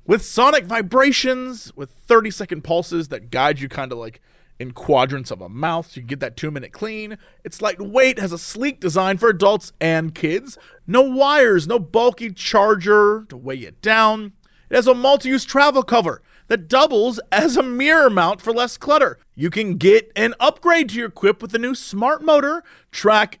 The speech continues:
and improve your brushing with the free Quip app. Earn amazing rewards like free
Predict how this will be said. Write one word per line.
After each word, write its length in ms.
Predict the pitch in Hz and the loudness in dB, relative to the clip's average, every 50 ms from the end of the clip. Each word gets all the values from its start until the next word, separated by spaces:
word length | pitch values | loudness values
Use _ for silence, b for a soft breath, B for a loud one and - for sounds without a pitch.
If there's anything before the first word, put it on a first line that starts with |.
| _ _ - | _ _ 0
and 100 | 175 185 | 0 0
improve 460 | 180 160 156 - - 208 208 214 180 | 0 -2 -4 -6 -4 -2 -2 0 0
your 80 | 208 202 | 0 0
brushing 420 | 160 196 185 180 - - 196 180 | 2 2 2 2 2 -2 -4 -4
with 160 | 156 143 117 - | -6 -8 -10 -12
the 60 | 120 | -16
free 240 | - _ 139 135 117 | -18 _ -14 -14 -14
Quip 260 | - - 104 95 - - _ - | -14 -16 -16 -18 -18 -16 _ -2
app. 360 | 202 226 233 233 226 - b b b b b b _ - | 0 2 2 0 -2 -6 b b b b b b _ 2
Earn 180 | 185 190 185 | 4 4 4
amazing 460 | 175 156 160 165 170 160 139 151 151 147 | 2 2 0 0 0 0 -2 -4 -10 -12
rewards 600 | 139 131 139 135 147 170 208 226 233 214 170 - | -12 -12 -10 -8 -2 2 2 2 2 0 -2 -8
like 240 | 143 135 127 123 - | -10 -10 -10 -12 -14
free 220 | _ - 101 95 | _ -20 -20 -20